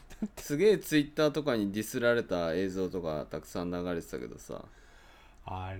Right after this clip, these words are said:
Speaker 1: れはさすがにないよね。なんかもうだいぶ弱気になってんだなと思ったけど。
Speaker 2: なんかメンタル的なやつなのかな？
Speaker 1: でも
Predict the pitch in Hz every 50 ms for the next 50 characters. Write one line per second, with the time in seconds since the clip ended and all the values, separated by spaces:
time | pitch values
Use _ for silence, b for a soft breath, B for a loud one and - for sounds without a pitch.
0 | 95 101 107 123 139 156 170 185 190 196 202 202 202 185 - - 190 190 175 -
1 | - 202 196 196 202 202 196 180 139 131 139 160 180 196 202 202 180 147 123 104
2 | 98 95 92 95 95 95 95 98 98 95 98 98 92 85 - - - - - -
3 | - - - 104 104 107 110 113 113 107 101 95 92 95 101 127 139 151 170 175
4 | 175 175 180 175 170 - 190 185 185 185 185 180 180 - 151 127 113 107 101 98
5 | 95 98 101 98 - 98 95 92 - - 98 95 95 90 90 90 90 - - -
6 | B B B B B B B B B B B B - - - - - - - -
7 | - - - - - - - - - - - - - - - - - - - -
8 | - - - - - - - - - - - - - 131 123 - 107 104 98 -
9 | - - - 104 117 131 147 147 160 160 160 156 175 160 170 160 160 156 165 -
10 | - 101 85 78 71 65 67 65 67 67 64 58 55